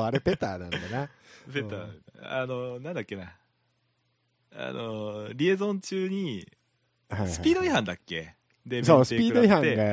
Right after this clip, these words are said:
Speaker 1: が、て-、え、点数が溜まってくと、「はい、その瞬間ダメです」ってなって、ラリー中にそれになっちゃったんだよね、確かに。
Speaker 2: うん。い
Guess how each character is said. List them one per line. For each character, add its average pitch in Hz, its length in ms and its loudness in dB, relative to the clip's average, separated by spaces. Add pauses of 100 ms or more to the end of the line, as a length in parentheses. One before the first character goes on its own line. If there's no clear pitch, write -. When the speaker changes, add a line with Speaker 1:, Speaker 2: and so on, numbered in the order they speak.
Speaker 1:
が、 107 40 -6 (640)
て-、 175 160 2
え、 147 220 2 (180)
点 262 200 6
数 359 180 8
が 143 180 8
溜 147 220 4
ま 196 100 8
っ 208 80 4
て 208 160 6
く - 80 -4
と、 196 340 8 (120)
「は 175 160 6
い、 170 80 4
そ 175 100 6
の 208 320 4
瞬 214 240 2
間 202 320 6
ダ 156 140 10
メ 190 100 8
で 127 200 8
す」 - 60 0
っ - 20 -14
て 113 120 -2
な 107 140 0
っ - 20 0
て、 - 160 -2
ラ 113 140 2
リ 165 100 4
ー 190 60 -2
中 208 120 6
に 196 120 4
そ 190 100 10
れ 180 60 6
に 175 60 2
な 185 80 8
っ - 40 2
ち - 60 -2
ゃ 180 40 2
っ - 40 0
た - 120 -18
ん 71 60 -18
だ - 80 -18
よ - 60 -16
ね、 139 160 -12
確 95 180 -8
か 98 60 -6
に。 - 20 -6
Speaker 2:
う 90 40 -6
ん。 85 100 -10
い - 40 -10